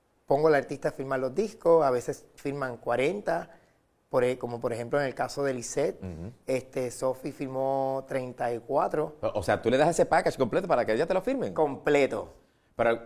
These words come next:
Speaker 2: pero, ok, ¿y, y los consigues en qué lugar para que tú puedas literalmente secuestrarlo y te puedan hacer esa, esa actividad de, de firmar?
Speaker 1: Pues tengo muchos angelitos <laughs> que me dan el dato y, y me ayudan a, a buscarlos,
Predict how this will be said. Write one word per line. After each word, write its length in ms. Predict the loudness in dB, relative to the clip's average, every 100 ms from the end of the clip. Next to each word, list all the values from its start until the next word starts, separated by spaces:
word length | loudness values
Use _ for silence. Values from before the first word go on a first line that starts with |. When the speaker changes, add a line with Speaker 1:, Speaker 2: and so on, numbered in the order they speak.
| -4
Speaker 2:
pero, 280 | 0 0 -2
ok, 160 | -6 -6 -8 -12 _
¿y, 120 | -2 -2 -2
y 60 |
los 160 | -2 0
consigues 520 | 0 -2 -4 -4 -4 -8
en 200 | -10 -6
qué 140 | -2
lugar 340 | -2 0 -2
para 160 | -4 -6
que 80 | -8
tú 220 | -8 -4
puedas 320 | -2 -2 -6 -16 -10
literalmente 580 | -8 -2 0 0 -2 -2
secuestrarlo 640 | 0 0 2 2 2 0
y 100 | -2
te 120 | -4
puedan 220 | -2 -2 -2
hacer 160 | -4
esa, 160 | -4 -4
esa 240 | -4 -6 -6
actividad 300 | -4 -2 -2
de, 280 | -2 -4 -8
de 100 | -8
firmar? 380 | -8 -8 -12 -14 _ _
Speaker 1:
Pues 220 | 0 2
tengo 240 | 0 0 -2
muchos 260 | 0 0
angelitos 720 | 0 2 2 2 2 4 4 2 -4 4 6 8 6 8 6
<laughs> 680 | 6 4 2 -2 -4 -16 -4
que 160 | 2 6
me 120 | 6
dan 180 | 6 6
el 140 | 4
dato 440 | 6 6 6 0 0
y, 420 | -2 -4 -8 -10
y 120 | -8
me 100 | -6
ayudan 360 | -4 -2 -4 -4
a, 220 | -6 -8
a 100 | -6
buscarlos, 680 | -6 -6 -2 0 0 -6 -10